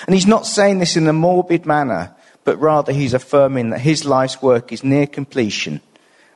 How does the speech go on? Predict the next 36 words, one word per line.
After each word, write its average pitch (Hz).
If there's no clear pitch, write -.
and 113
will 110
be 110
acceptable -
to -
the 98
Lord. 95
And 196
this 247
is 226
a 220
challenge 226
to 123
us 110
all 107
here. 95
Paul 220
identifies 214
that 170
he's 185
not 208
living 190
for 185
himself, 170
but 147
rather 202
that 170
he's 170
pouring 190
out 170
his 165
life 160
in 147
service 151
for -
God. 113